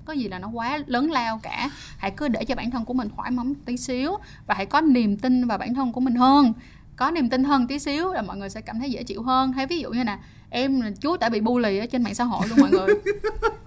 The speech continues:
Speaker 1: Nói thiệt, mình là chú tại bị bully ở trên mạng
Speaker 2: Chứng
Speaker 1: xã
Speaker 2: kiến.
Speaker 1: hội. Nhiều cực kỳ mọi người ơi, bây giờ mà mình làm thành một cái series bully cũng được luôn á. Và ngày
Speaker 2: Đã
Speaker 1: xưa
Speaker 2: từng <laughs> làm một cái chương trình về cyberbully, bà biết làm cái người đầu tiên mà Nam đi tìm tư liệu,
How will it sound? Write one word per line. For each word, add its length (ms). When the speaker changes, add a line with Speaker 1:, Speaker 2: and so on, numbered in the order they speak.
Speaker 1:
Nói 120
thiệt, 400
mình 120
là 100
chú 220
tại 140
bị 100
bully 340
ở 80
trên 100
mạng 100
Speaker 2:
Chứng 80
Speaker 1:
xã 60
Speaker 2:
kiến. 180
Speaker 1:
hội. 120
Nhiều 360
cực 300
kỳ 180
mọi 160
người 120
ơi, 160
bây 100
giờ 100
mà 100
mình 160
làm 220
thành 460
một 120
cái 100
series 460
bully 380
cũng 160
được 220
luôn 220
á. 80
Và 160
ngày 180
Speaker 2:
Đã 80
Speaker 1:
xưa 160
Speaker 2:
từng 180
<laughs> 80
làm 140
một 80
cái 120
chương 140
trình 160
về 100
cyberbully, 600
bà 100
biết 160
làm 220
cái 100
người 140
đầu 160
tiên 260
mà 80
Nam 160
đi 80
tìm 240
tư 180
liệu, 460